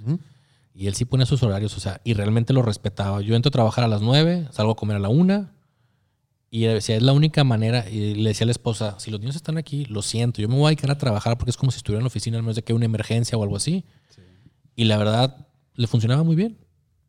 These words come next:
Speaker 1: Sí, no, es difícil. Eso es lo ideal, pero es muy difícil.
Speaker 2: Porque, por ejemplo, yo hoy que quería editar unas fotos y estás en la, en el est-, ahí en la, anoche iba a ponerme a editar y llega una de mis hijas, "Oye, pap-", digo,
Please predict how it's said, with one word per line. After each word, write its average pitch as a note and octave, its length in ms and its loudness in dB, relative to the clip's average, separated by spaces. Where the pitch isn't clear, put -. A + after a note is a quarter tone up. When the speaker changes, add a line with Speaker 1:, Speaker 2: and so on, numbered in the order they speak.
Speaker 1:
Sí, G#3+ 160 0
no, C3+ 160 2
es G#2 120 4
difícil. D#3+ 520 0
Eso A2 240 0
es G#3+ 60 4
lo G#3 60 4
ideal, E2+ 520 0
pero G2+ 140 0
es G#2+ 80 0
muy B2+ 140 2
difícil. A2 400 -2
Speaker 2:
Porque, A#2 240 -2
por A#2+ 100 0
ejemplo, A#2+ 260 2
yo A#2+ 220 4
hoy C3+ 160 4
que C#3 100 -2
quería A#2+ 200 2
editar B2 200 2
unas B2+ 200 0
fotos A#2+ 340 0
y - 20 0
estás G#2+ 220 -4
en B2+ 140 0
la, G#2+ 280 -2
en G#2 60 -4
el G#2+ 140 -2
est-, - 200 -8
ahí A2 180 -2
en A#2 100 -4
la, G#2 640 -4
anoche A#2 320 -2
iba C3 80 4
a - 20 -6
ponerme B2 260 2
a A#2+ 40 2
editar A#2+ 340 2
y A#2 80 0
llega A2+ 220 0
una A2+ 160 -2
de A2 80 -2
mis G#2+ 180 -4
hijas, A2 300 -2
"Oye, D3+ 240 4
pap-", - 320 -8
digo, A2+ 320 -2